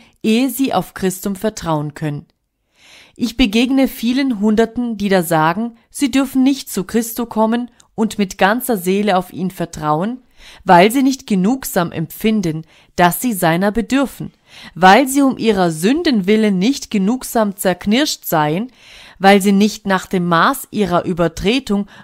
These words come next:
Reue gefühlt haben. Liebe Brüder, es ist das gleiche Übel, entsprungen aus dem gleichen alten Keim der Selbstgerechtigkeit.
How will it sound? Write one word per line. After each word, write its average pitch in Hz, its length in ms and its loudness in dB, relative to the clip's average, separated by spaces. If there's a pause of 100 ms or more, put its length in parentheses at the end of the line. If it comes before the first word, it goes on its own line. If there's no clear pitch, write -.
Reue 233 420 4
gefühlt 160 500 -2
haben. 147 420 -4 (1500)
Liebe 226 320 2
Brüder, 196 640 -2 (120)
es 190 160 -4
ist 269 180 -8
das 214 220 -2
gleiche 196 420 0
Übel, 175 580 0 (280)
entsprungen 202 680 0
aus 185 200 -2
dem 185 140 -2
gleichen 180 400 -2
alten 185 440 -2
Keim 180 500 -4
der 180 140 0
Selbstgerechtigkeit. 165 1200 -6